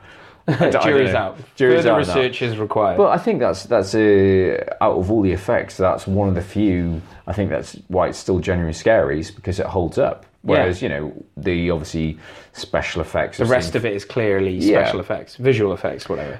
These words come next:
Speaker 2: But an interesting point in the, in that scene, you've got some very clever foreshadowing of the Stay Puft Marshmallow. So that's part of Dana's shopping, is she's got a big pack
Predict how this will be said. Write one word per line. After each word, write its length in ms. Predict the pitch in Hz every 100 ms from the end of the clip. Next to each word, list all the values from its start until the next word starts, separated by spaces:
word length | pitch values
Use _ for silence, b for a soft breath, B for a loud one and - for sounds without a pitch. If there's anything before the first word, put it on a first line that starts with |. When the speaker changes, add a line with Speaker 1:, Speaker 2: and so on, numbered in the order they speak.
| -
Speaker 2:
But 140 | 117
an 80 | 135
interesting 560 | 175 - 123 95 101 90
point 240 | 95 90
in 560 | 92 98 98 95 92 - -
the, 380 | 101 95 90 - 92
in 120 | 101
that 160 | 92 -
scene, 320 | - 98 92
you've 140 | 87
got 240 | - - -
some 160 | 98
very 200 | 98 101
clever 360 | 95 107 95 90
foreshadowing 680 | - 82 - 87 87 85 85
of 340 | 87 85 80
the 80 | 92
Stay 260 | - 85 78
Puft 340 | - 82 -
Marshmallow. 580 | 80 78 - 117 107 65
So 140 | -
that's 200 | 90 -
part 360 | - - 95 76
of 160 | 78
Dana's 360 | - 101 95 85
shopping, 480 | - 113 - 73 78
is 180 | 78 -
she's 260 | - 90
got 120 | -
a 60 | 73
big 220 | 90 82
pack 300 | 90 80 -